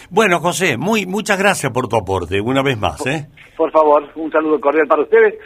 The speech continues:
Speaker 2: Estamos a full con todo Láctea, Miguel,
Speaker 1: Sí,
Speaker 2: ¿eh?
Speaker 1: lo sabemos.
Speaker 2: Cantidad de inscritos notable, está consolidado. Eh, ayer contamos con Antonio Lozano,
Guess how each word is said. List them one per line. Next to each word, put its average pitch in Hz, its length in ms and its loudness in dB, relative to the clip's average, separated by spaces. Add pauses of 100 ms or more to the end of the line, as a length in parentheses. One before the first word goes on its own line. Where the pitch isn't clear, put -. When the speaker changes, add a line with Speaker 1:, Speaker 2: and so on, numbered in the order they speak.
Speaker 2:
Estamos 196 400 4
a 160 100 4
full 269 260 0
con 139 360 -4
todo 160 200 2
Láctea, 151 320 2
Miguel, 135 260 -2
Speaker 1:
Sí, 107 60 0
Speaker 2:
¿eh? 127 420 -2
Speaker 1:
lo - 60 -20
sabemos. 147 320 0
Speaker 2:
Cantidad 175 220 2
de 170 60 0
inscritos 160 480 -2
notable, 208 760 2 (260)
está 160 300 2 (120)
consolidado. 135 1080 2 (280)
Eh, 123 180 -8 (320)
ayer 190 200 0
contamos 170 600 0
con 139 220 -2
Antonio 156 440 0
Lozano, 185 720 0